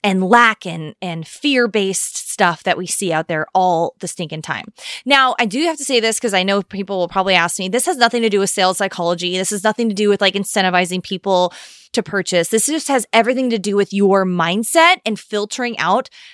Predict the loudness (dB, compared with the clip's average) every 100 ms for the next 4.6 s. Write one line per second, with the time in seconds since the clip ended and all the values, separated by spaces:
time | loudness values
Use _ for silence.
0 | _ -6 -4 -4 -4 -2 -2 0 0 4
1 | 2 2 -6 -6 -10 -4 -2 -2 -6 -16
2 | _ _ -6 -4 -4 -4 -2 -2 0 0
3 | 0 -6 _ -8 4 6 6 2 -2 -2
4 | -2 -4 -6 -4 -6